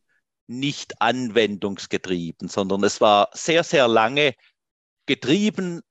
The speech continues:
vom Interesse, von den Möglichkeiten, die man in dieser Spektroskopie hat. Und das hat sich natürlich in den letzten zehn bis vielleicht zwanzig Jahren geändert. Und seither steht ganz klar mehr die Anwendungen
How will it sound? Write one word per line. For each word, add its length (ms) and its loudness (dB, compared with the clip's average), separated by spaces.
vom 220 -2
Interesse, 1080 0
von 240 -2
den 320 2
Möglichkeiten, 1200 -2
die 100 -12
man 380 -6
in 140 -8
dieser 220 -8
Spektroskopie 840 -8
hat. 260 -4
Und 120 -2
das 120 4
hat 100 2
sich 100 -6
natürlich 260 0
in 40 -4
den 100 2
letzten 540 0
zehn 220 -2
bis 380 -6
vielleicht 280 -10
zwanzig 400 0
Jahren 440 2
geändert. 760 -2
Und 160 -6
seither 320 2
steht 240 -6
ganz 280 -4
klar 380 0
mehr 500 -2
die 160 -8
Anwendungen 880 -6